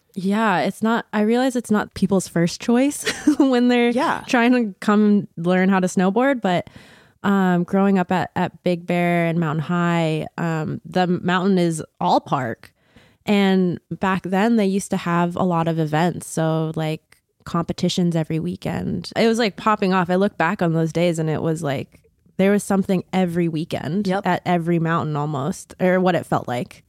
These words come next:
Speaker 2: So how did you not get scared to fall?
Speaker 1: Well, it was really funny because the, I didn't know how to ride park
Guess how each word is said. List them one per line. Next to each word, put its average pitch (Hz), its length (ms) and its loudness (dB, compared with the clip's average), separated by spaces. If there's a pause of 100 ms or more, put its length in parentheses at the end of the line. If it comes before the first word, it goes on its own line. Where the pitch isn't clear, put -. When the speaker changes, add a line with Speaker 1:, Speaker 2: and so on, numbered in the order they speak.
Speaker 2:
So - 340 -2
how 226 260 -2
did 302 180 -2
you 285 240 2
not 202 300 0
get 185 200 -6
scared 165 440 -4 (220)
to 170 120 -8
fall? 151 360 -6 (500)
Speaker 1:
Well, 214 300 4
it 208 60 4
was 208 140 0
really 240 180 4
funny 226 260 2
because 190 640 0 (560)
the, 190 320 0 (120)
I 214 100 2
didn't 240 240 4
know 196 160 6
how 202 160 0
to 160 100 0
ride 151 240 -2
park - 400 -6